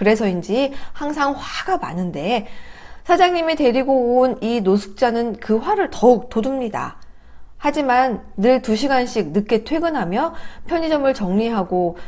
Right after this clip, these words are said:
동네 어르신들 잔심부름까지 해주는 덕분에 매출도 늘어 사장님의 신입을 대신 얻어갑니다.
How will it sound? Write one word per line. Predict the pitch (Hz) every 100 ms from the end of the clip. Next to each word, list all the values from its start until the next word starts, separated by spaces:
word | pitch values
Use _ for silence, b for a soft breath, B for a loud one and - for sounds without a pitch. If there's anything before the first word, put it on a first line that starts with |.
| B
동네 | - 202 208 208 196
어르신들 | - 170 214 233 233 202 190 180 175
잔심부름까지 | - 180 196 269 247 233 214 185 170 185
해주는 | 302 392 381
덕분에 | 294 214 - 156 196 254 B B B -
매출도 | 196 208 247 226 180
늘어 | 151 147 175 214 208 B
사장님의 | - 320 320 254 170 92
신입을 | - 320 254 - - - -
대신 | 185 208 214 220
얻어갑니다. | 208 220 240 247 254 - - -